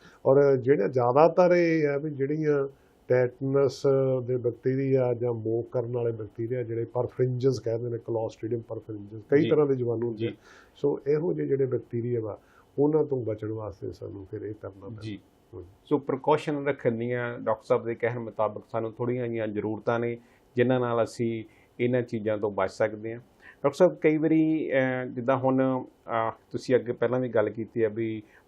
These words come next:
Speaker 2: ਬਹੁਤ ਜ਼ਿਆਦਾ ਹਿਊਮਿਡਿਟੀ ਹੁੰਦੀ ਹੈ,
Speaker 1: ਹਮ।
Speaker 2: ਤੇ ਹਿਊਮਿਡਿਟੀ ਦੇ ਵਿੱਚ, ਕਿਉਂਕਿ ਹੁਣ ਸਾਰਾ ਜਿਹੜਾ ਵੀ ਚਾਰਾ ਸੀ ਜਾਂ ਜੋ ਵੀ ਪਸ਼ੂ ਦੀ ਖੁਰਾਕ ਸੀਗੀ, ਉਹਦੇ ਵਿੱਚ ਵੀ ਜਾਂ ਤਾਂ ਗਿੱਲੀ ਹੋ ਗਈ ਜਾਂ ਹਿਊਮਿਡਿਟੀ ਹੋ ਗਈ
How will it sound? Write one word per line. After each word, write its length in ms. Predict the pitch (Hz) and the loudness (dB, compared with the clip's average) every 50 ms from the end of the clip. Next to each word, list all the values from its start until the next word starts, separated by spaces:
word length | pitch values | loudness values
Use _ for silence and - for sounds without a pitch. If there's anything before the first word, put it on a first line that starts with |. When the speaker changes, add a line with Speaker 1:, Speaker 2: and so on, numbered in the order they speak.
| - | 0
Speaker 2:
ਬਹੁਤ 280 | 113 120 123 131 123 113 | 2 6 6 6 6 6
ਜ਼ਿਆਦਾ 300 | 117 117 110 113 110 110 | 4 4 4 4 2 2
ਹਿਊਮਿਡਿਟੀ 600 | - - 123 123 131 131 131 123 123 - 120 104 | 0 -4 -2 2 2 2 2 2 -2 -4 -6 -8
ਹੁੰਦੀ 380 | 104 104 98 95 95 92 95 | -6 -8 -10 -8 -8 -8 -8
ਹੈ, 100 | 98 101 - _ _ _ _ _ _ _ - - | -10 -10 -12 _ _ _ _ _ _ _ -20 -20
Speaker 1:
ਹਮ। 80 | - - - | -20 -10 -4
Speaker 2:
ਤੇ 220 | 139 135 131 135 - - - | -4 -4 -4 -4 -8 -4 -2
ਹਿਊਮਿਡਿਟੀ 440 | 143 151 160 160 156 151 156 151 147 | -2 0 0 0 0 0 -2 -2 -2
ਦੇ 100 | 143 143 | -2 -2
ਵਿੱਚ, 440 | 131 139 135 139 - 143 143 139 135 | -2 -2 -4 -4 -6 -4 -4 -4 -4
ਕਿਉਂਕਿ 260 | 139 143 131 131 147 131 | -4 -6 -8 -6 -8 -6
ਹੁਣ 200 | 131 135 135 131 | -4 -4 -4 -4
ਸਾਰਾ 520 | 131 - 131 131 131 131 131 131 131 123 113 113 | -2 0 2 2 4 2 2 0 -2 -2 -6 -14
ਜਿਹੜਾ 320 | 110 104 123 123 127 127 | -10 -4 0 2 4 4
ਵੀ 260 | 120 123 127 123 117 - _ - | 2 0 -4 -8 -8 -12 _ 0
ਚਾਰਾ 360 | 131 120 117 117 117 117 113 | 2 4 4 4 4 2 2
ਸੀ 260 | 113 - 123 117 113 | 0 -4 -10 -10 -8
ਜਾਂ 200 | 104 110 117 113 | -4 -2 -4 -4
ਜੋ 220 | 110 107 127 131 | -2 -2 -2 -2
ਵੀ 120 | 127 131 131 | 0 -2 -4
ਪਸ਼ੂ 320 | 131 123 117 - 120 117 | -4 -4 -6 -6 -8 -12
ਦੀ 100 | 110 113 | -12 -12
ਖੁਰਾਕ 400 | - - 117 113 104 104 104 - | -14 -8 -4 -2 -2 -2 -4 -6
ਸੀਗੀ, 320 | - - 117 113 117 123 - - | -10 -12 -10 -10 -10 -12 -12 -8
ਉਹਦੇ 260 | - 120 123 123 131 | -6 -6 -6 -4 -6
ਵਿੱਚ 280 | 123 113 117 113 - 117 | -6 -6 -6 -8 -10 -14
ਵੀ 100 | 110 120 | -14 -6
ਜਾਂ 160 | 110 117 113 | -2 -2 0
ਤਾਂ 100 | 110 113 | 0 -2
ਗਿੱਲੀ 340 | 104 110 117 113 113 117 110 | -2 -2 -6 -6 -6 -8 -6
ਹੋ 160 | 110 117 113 | -6 -8 -8
ਗਈ 180 | 110 107 113 113 | -8 -8 -12 -6
ਜਾਂ 180 | 104 110 107 | -4 -4 -4
ਹਿਊਮਿਡਿਟੀ 540 | 104 110 113 117 120 120 117 120 - 117 110 | -4 -6 -10 -10 -10 -8 -10 -10 -12 -14 -14
ਹੋ 160 | 104 107 107 107 | -12 -12 -12 -12
ਗਈ 240 | 107 110 110 107 | -12 -16 -18 -18